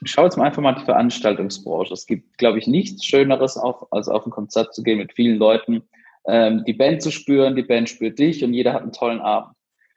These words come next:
Und, äh, selbst wenn wir jetzt in Pandemien denken würden und in Isolation denken würden und in Digitalisierung denken würden und jetzt unsere Streams zu Hause machen, es gibt verschiedene Dinge, dazu ist der Mensch noch nicht gemacht.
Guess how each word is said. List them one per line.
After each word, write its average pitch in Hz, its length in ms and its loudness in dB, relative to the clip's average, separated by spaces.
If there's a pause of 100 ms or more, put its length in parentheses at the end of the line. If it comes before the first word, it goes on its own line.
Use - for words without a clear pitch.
(320)
Und, 113 500 2
äh, 113 180 2
selbst 131 360 0
wenn 131 80 -2
wir 127 80 0
jetzt 127 160 -4
in 131 100 -4
Pandemien 123 640 -2
denken 131 420 0
würden 110 240 2
und 110 120 0
in 107 160 0
Isolation 123 640 2
denken 113 340 0
würden 104 260 -4
und 98 120 -12
in 104 100 -10
Digitalisierung 117 840 0
denken 113 380 -4
würden 107 240 -2
und 104 100 -8
jetzt - 280 -16
unsere 117 260 -8
Streams 185 460 0
zu 127 160 -10
Hause 107 320 0
machen, 101 260 -6 (400)
es - 120 -12
gibt - 280 -6
verschiedene 196 680 0
Dinge, 208 560 4 (600)
dazu 139 360 0
ist - 160 -4
der 135 100 2
Mensch 123 340 0
noch 127 200 0
nicht 127 320 -6
gemacht. - 540 -4